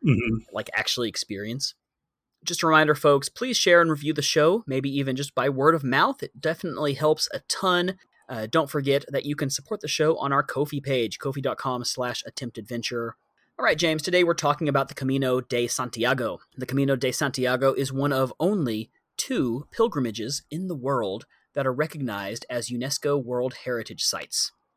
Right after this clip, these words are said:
Speaker 2: So I will kind of briefly explain what it is. So the Camino de Santiago is an old pilgrimage route in Spain, and it, I think it crosses through parts of Portugal as well.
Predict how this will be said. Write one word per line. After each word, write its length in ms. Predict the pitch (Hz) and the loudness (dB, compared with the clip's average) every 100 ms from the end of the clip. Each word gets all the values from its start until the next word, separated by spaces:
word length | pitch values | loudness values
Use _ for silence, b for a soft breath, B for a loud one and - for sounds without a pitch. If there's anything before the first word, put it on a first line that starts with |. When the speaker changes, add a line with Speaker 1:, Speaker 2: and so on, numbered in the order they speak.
| _ _ _ _ _ - | _ _ _ _ _ -6
Speaker 2:
So 120 | 190 - | -2 2
I 60 | |
will 180 | 247 262 | 4 2
kind 180 | - 165 | -2 -4
of 60 | |
briefly 400 | 139 139 143 127 117 _ _ _ | -2 -2 -2 -4 -6 _ _ _
explain 340 | - - 127 | -12 -6 -6
what 100 | 120 | -6
it 80 | 104 | -8
is. 160 | 98 95 | -8 -2
So 380 | - 147 139 - - | 4 6 4 -2 -8
the 100 | 156 | -4
Camino 260 | 190 240 | -2 0
de 80 | 220 | 0
Santiago 600 | - 170 147 127 123 123 127 | 0 0 2 2 2 0 0
is 200 | 139 135 | 0 0
an 200 | 123 - | 0 4
old 240 | 170 180 | 2 2
pilgrimage 640 | - 143 139 139 139 - - _ | 0 0 2 0 -2 -4 -12 _
route 240 | 139 147 - | -2 -2 -2
in 180 | 127 | -6
Spain, 580 | 113 - - 120 127 139 | -2 -2 -2 -4 -4 -2
and 160 | 135 120 | -2 -4
it, 120 | - | -6
I 180 | 123 120 | -6 -6
think 160 | - 123 | -4 -6
it 80 | - | -2
crosses 300 | 127 - 113 | -4 -4 -10
through 200 | 123 120 | -10 -8
parts 260 | 131 - | -8 -10
of 100 | - | -14
Portugal 480 | - 131 - 113 107 | -10 -8 -8 -8 -8
as 140 | 104 - | -8 -8
well. 420 | 110 120 107 | 0 2 0